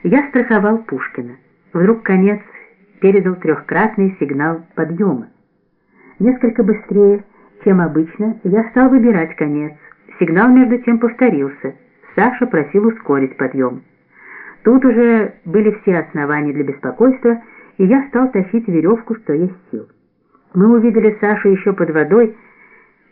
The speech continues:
Из дыхательного автомата вырывалась струя выдыхаемого воздуха. Значит, он, по крайней мере, был жив и дышал. Почти в ту же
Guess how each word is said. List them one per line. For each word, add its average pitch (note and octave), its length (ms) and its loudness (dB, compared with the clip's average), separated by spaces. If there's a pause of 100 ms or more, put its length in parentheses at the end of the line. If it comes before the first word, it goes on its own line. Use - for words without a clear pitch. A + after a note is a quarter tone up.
(100)
Из F#3 160 2
дыхательного G3 640 0
автомата F3+ 800 -2 (540)
вырывалась F#3 500 2 (100)
струя F3 380 0
выдыхаемого E3+ 640 0
воздуха. C3+ 580 -4 (380)
Значит, F#3 340 -4
он, F3+ 140 0
по E3+ 140 -4
крайней E3 340 -2
мере, G#3+ 360 0 (280)
был D#3 260 2
жив F3+ 380 0
и F#3+ 80 0
дышал. E3+ 400 -2 (840)
Почти F3+ 320 0
в B3+ 80 -4
ту A#3+ 120 2
же A3+ 120 2